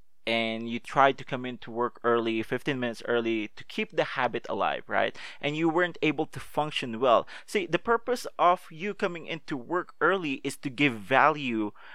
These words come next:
uh, to add value to the company in order for you to be viewed as somebody who is qualified for a promotion or, or, or a pay raise, right?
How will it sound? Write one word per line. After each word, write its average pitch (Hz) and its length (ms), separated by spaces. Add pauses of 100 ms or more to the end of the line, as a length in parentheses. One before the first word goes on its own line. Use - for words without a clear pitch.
(180)
uh, 127 180
to - 220
add 139 180
value 131 500
to 120 540 (260)
the 127 100
company 107 760 (120)
in 147 120
order 123 340
for 123 180
you 104 340 (800)
to 123 100
be 120 160
viewed 110 380 (140)
as 110 200
somebody 110 760
who 117 400
is - 420
qualified 127 460
for 107 120
a 101 60
promotion 110 480
or, 95 320
or, 95 460 (180)
or 101 140
a 90 80
pay 175 220
raise, - 320 (360)
right? 131 300